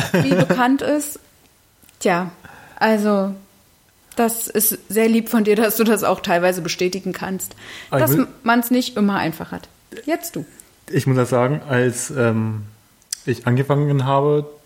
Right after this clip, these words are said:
Speaker 2: den Audiokommentar zu hören, dachte ich so, „Uh, uh, uh, uh, jetzt kommt's ganz dicke, die, die Kritik.“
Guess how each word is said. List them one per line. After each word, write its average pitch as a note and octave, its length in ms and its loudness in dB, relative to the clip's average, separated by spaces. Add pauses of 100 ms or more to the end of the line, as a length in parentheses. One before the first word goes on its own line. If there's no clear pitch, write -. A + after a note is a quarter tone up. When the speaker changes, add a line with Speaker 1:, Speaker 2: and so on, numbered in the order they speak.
(140)
Speaker 2:
den B2+ 160 0
Audiokommentar C3 680 0
zu C3+ 160 -4
hören, C#3+ 220 0
dachte C3+ 240 -6
ich - 60 -8
so, D3+ 180 -4
„Uh, F3+ 180 -4
uh, F3+ 220 -2
uh, F3+ 240 -2
uh, F#3 340 2
jetzt E3 280 2
kommt's D#3 280 2
ganz B2 280 2
dicke, A2+ 260 2
die, A2 180 -2 (240)
die B2 80 0
Kritik.“ F3+ 460 0